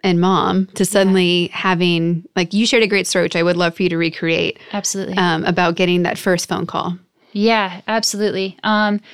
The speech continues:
Speaker 2: so to answer your question in one word, it was overwhelming.
Speaker 1: Yeah. <laughs>
Speaker 2: <laughs> I, uh, filmed that video on a standard climbing day in the climbing gym. Um, you know, just a mom filming her child,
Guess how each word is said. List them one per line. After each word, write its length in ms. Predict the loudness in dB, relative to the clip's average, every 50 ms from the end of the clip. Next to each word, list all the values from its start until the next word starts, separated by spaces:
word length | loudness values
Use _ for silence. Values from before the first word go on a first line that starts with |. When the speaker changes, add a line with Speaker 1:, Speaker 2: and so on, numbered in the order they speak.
| -20 -20 _
Speaker 2:
so 280 | -2 2 4 4 4 4
to 200 | 2 2 2 4
answer 220 | 2 4 2 2
your 80 | 0 0
question 380 | 0 0 0 0 0 0 0 0 0
in 60 | 2
one 160 | 0 0 2
word, 200 | 2 2 2 2
it 40 | 2
was 140 | 0 0 0
overwhelming. 680 | 0 0 0 -2 -2 -2 -2 -2 -2 0 2 2 2 4
Speaker 1:
Yeah. 200 | 4 4 4 2
<laughs> 60 | 0 0 -2 0
Speaker 2:
<laughs> 600 | 0 2 2 4 4 4 4 4 2 2 2 2 2 0 0 0 0 -4 -6 -6 -6 -6 -4 -2
I, 380 | 0 2 2 4 4 4 4 4
uh, 360 | 2 2 2 0 0 -2 -4
filmed 300 | 0 2 4 6 8 8
that 160 | 8 6 4
video 520 | 2 2 2 4 4 4 4 4 2 2 0 0
on 220 | 2 2 2 2
a 40 | 0
standard 440 | 0 0 0 2 2 2 2 0 0
climbing 340 | 0 0 2 2 2 2
day 200 | 2 2 2 2
in 80 | 2 0
the 60 | -2
climbing 340 | -2 0 0 2 2 2 2
gym. 340 | 2 2 2 2 2 2 0 -4 -12 -20 -14 -4
Um, 300 | -2 0 2 2 2 4
you 120 | 4 4
know, 100 | 4 4
just 200 | 4 2 0 2
a 40 | 2
mom 320 | 2 4 4 4 2 2 0
filming 300 | 0 0 0 2 0 0
her 100 | -2 -2
child, 480 | -2 0 0 2 2 0 0 -2 -6